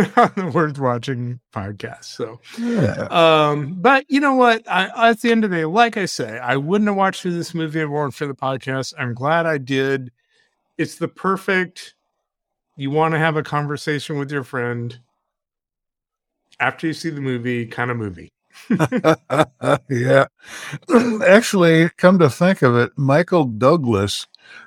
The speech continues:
Speaker 2: was in another movie called The Game that I
Speaker 1: Mm-hmm.
Speaker 2: really enjoyed a lot, and that is
Speaker 1: I
Speaker 2: some
Speaker 1: never watched
Speaker 2: fun
Speaker 1: it. I,
Speaker 2: Oh.
Speaker 1: now, my take is, tell me if I'm wrong, that that's the Most Dangerous Game sort of theme where someone's hunting somebody, or am I wrong about that?
Speaker 2: Yes,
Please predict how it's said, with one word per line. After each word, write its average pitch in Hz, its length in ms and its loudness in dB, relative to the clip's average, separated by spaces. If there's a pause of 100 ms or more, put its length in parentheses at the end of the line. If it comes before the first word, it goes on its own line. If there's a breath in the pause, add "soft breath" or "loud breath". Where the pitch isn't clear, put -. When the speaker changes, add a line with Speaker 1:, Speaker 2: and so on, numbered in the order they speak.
(120)
Speaker 2:
was 117 420 2
in 139 400 4 (240)
another 135 580 2
movie 117 420 2
called 120 340 0
The 98 100 -10 (100)
Game 110 580 0
that 104 160 -2
I 104 80 2
Speaker 1:
Mm-hmm. 98 220 2
Speaker 2:
really 131 380 6
enjoyed 107 680 0
a 95 100 -2
lot, 95 420 -2
and 87 120 -8
that 98 160 -2
is 104 200 2
Speaker 1:
I 143 40 2
Speaker 2:
some 147 60 2
Speaker 1:
never 170 200 2
watched 180 160 4
Speaker 2:
fun 120 260 6
Speaker 1:
it. - 100 -6
I, 170 200 0 (300)
Speaker 2:
Oh. 165 80 4
Speaker 1:
now, 151 140 8
my 190 160 2
take 262 340 0
is, 165 140 -2
tell 202 120 -2
me 202 140 0
if 180 60 -2
I'm 160 140 0
wrong, 131 540 0
that 123 140 -4
that's 143 280 0
the 135 360 -2
Most 139 320 -4
Dangerous 147 440 -6
Game 135 300 -6
sort 143 240 -4
of 139 80 -6
theme 143 420 -6
where 120 200 -2
someone's 120 400 -4
hunting 127 360 -4
somebody, 139 480 -4
or 127 120 -4
am 120 100 -6
I 113 60 -8
wrong 117 260 -4
about 107 240 -10
that? - 260 -18
Speaker 2:
Yes, 226 1200 4